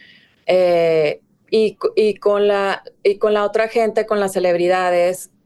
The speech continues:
pues, pon tú, eh, ahorita acabo de firmar una niña que es anchor en C N N, entonces, eh,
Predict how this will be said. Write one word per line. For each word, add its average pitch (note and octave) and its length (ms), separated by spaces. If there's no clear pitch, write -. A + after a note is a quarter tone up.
pues, G3 340
pon G3+ 220
tú, F#3+ 400
eh, F#3+ 360
ahorita F#3+ 280
acabo G3+ 240
de G3+ 100
firmar F#3+ 360
una F3 180
niña F3 320
que E3+ 340
es - 240
anchor E3 380
en D#3+ 140
C D#3 160
N D3+ 320
N, F#3 200
entonces, E3+ 920
eh, F#3+ 720